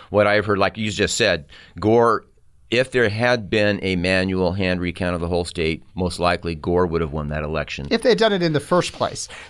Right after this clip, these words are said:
Speaker 2: The thing is, they, it, the dickering around and waiting too long to go through, uh, it, picking out the, the counties, and then in the process of the, the, the recount,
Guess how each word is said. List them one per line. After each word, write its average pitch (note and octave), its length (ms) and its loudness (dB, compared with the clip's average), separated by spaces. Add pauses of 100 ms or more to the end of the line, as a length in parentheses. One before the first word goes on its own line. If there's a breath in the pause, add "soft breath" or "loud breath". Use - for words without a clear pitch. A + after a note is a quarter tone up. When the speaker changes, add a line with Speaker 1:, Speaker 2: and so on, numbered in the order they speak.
Speaker 2:
The E3+ 80 2
thing G#3 200 0
is, F#3+ 140 0
they, D#3+ 140 0 (340)
it, E3+ 160 -4 (200)
the D3+ 100 0
dickering F3 520 -2
around D3+ 380 0
and C3 140 -6
waiting E3 340 0
too G3 240 -6
long D#3 480 -2 (380 loud breath)
to D#3+ 160 0
go D3+ 240 2
through, D3+ 580 -2 (360 loud breath)
uh, C3 480 0
it, D3 260 -6
picking G#3 340 -2
out E3+ 140 2
the, F#3 140 -6
the E3 180 -6
counties, C#3+ 500 0 (100)
and D#3+ 200 2
then E3+ 460 2 (260)
in D#3 80 2
the D3 80 2
process A3+ 520 -2
of G3 100 -4
the, G3+ 140 -4
the, F3+ 340 -8
the D#3 120 -2
recount, D3 600 -2